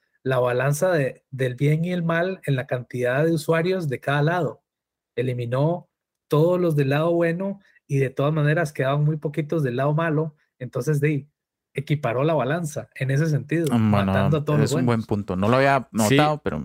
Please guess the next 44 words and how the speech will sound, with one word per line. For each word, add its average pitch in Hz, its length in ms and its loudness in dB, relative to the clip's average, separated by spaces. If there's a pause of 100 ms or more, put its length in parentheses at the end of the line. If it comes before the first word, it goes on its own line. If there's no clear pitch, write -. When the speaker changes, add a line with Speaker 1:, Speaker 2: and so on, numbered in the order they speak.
Speaker 3:
yo 135 220 0
lo 214 200 0
que 226 220 2
en 170 120 0
algún 135 260 2
momento 185 480 -2
entendí 120 520 2
a 139 40 2
alguna 147 300 2
gente 143 260 2
es 120 100 -2
que 143 80 0
dicen, 117 220 0
sí, 165 240 2
cuando, 98 680 -2
o - 40 -16
sea, 113 380 0 (280)
este - 240 -2
mae 147 240 2
decidió 104 260 0
hacerse 117 400 -2
malo, 160 540 0 (120)
como 104 180 -4
dice 104 180 -4
Caleb, 139 300 0
mató 95 280 -2
a 104 120 -2
todos 135 180 2
los 147 160 0
Jedi. 160 380 -2 (880)
Y 113 80 -2
cuando 107 380 -2
el 101 100 0
mae 131 320 2
al 107 240 0
puro 170 340 4
final 196 420 2
decide 113 380 2
rebelarse 104 640 0
por 85 260 -6
no 90 140 0
matar 117 380 0
a 131 60 0
Luke, 170 360 0